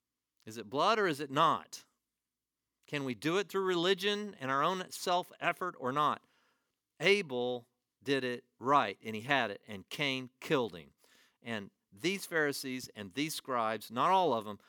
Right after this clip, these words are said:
but they were in the same spirit. Zechariah, the end.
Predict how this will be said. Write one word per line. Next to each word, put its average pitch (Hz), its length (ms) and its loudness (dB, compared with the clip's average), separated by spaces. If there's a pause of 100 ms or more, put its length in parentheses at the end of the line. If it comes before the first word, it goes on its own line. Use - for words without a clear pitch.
(300)
but - 180 -8
they 113 140 -2
were 101 140 -6
in 92 80 -8
the 87 60 -16
same 127 360 -6
spirit. 85 400 -10 (1900)
Zechariah, 147 680 2
the 127 180 0
end. 117 320 -2